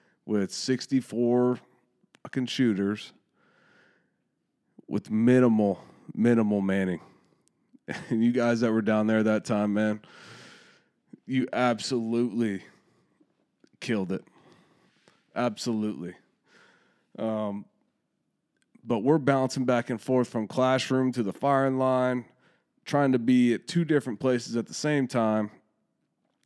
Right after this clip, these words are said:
And it just, we were making it work, right? We were, 'cause listen, the conveyor belt's still gonna go.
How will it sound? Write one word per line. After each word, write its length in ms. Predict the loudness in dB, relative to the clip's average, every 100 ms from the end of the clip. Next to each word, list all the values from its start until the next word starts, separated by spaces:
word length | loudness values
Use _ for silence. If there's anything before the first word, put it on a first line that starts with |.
| _ _ -20 _ _
And 140 | -2 -2
it 120 | 0
just, 360 | -2 -2 -6 -14 _ _ _ _ _ _ -2
we 120 | 4
were 80 | 6
making 360 | 6 4 4 2
it 140 | 2
work, 340 | -2 -4 -6 -20 _ _ _ _ _ _
right? 200 | -6 -4
We 120 | 0 2
were, 200 | 2 0 -10 _ _ -4
'cause 220 | 0 2
listen, 260 | 0 -2 -6 _
the 120 | -8
conveyor 440 | -2 0 4 4 4
belt's 300 | 4 2 -2
still 360 | -4 0 2
gonna 220 | 2 2 0
go. 340 | -2 -4